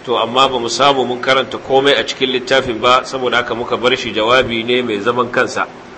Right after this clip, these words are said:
Saboda haka wannan zai zama shi ɗin ne dai na sha ɗaya a jerin gwanon kuma majalisanmu na wannan masallaci, wannan shine na ɗari da tamanin da shida. Magana ce dai Ibn, Ibn al-Qayyim yake yi akan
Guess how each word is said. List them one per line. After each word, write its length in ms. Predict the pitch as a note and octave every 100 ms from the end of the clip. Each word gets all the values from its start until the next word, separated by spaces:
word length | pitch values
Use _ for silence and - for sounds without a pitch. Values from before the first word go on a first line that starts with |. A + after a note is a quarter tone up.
| - - - - - - - -
Saboda 220 | A#2 B2 B2+
haka 140 | B2
wannan 320 | B2 C3+ B2+ A#2+
zai 160 | B2+
zama 500 | A#2 B2 B2+ B2+ B2+ - - -
shi 360 | - C3 C#3 C#3
ɗin 160 | C3
ne 140 | A#2+ B2
dai 120 | B2
na 80 | B2
sha 260 | C3 C3 A2+
ɗaya 380 | B2 B2+ B2+ -
a 80 |
jerin 320 | G#2+ A#2+ C3 B2
gwanon 320 | A2 G#2+ A#2+
kuma 260 | B2+ C3+ C3+
majalisanmu 800 | C3+ B2+ A#2+ A2 - C3 D3 C#3 A#2+
na 80 | B2+
wannan 320 | C#3 C#3 A#2
masallaci, 720 | B2 - C3+ C3 C3 C3 C3
wannan 280 | B2+ B2+ A2
shine 240 | B2+ B2 A2+
na 60 |
ɗari 260 | B2+ A#2 A#2+
da 80 | A2+
tamanin 400 | G#2+ G2+ G#2+ B2
da 80 | G#2+
shida. 300 | - G#2+ E2+ - - - - - - - -
Magana 560 | G#2 A2+ B2 C#3+ D3+ C#3+
ce 220 | - D3
dai 320 | D3 D3+ D3 D3
Ibn, 280 | D3 D3 C3+ D3+
Ibn 220 | C#3+ C#3+
al-Qayyim 500 | B2 - D3 C#3+ B2+
yake 240 | C3+ C3
yi 160 | B2 C3+
akan 320 | A2 C#3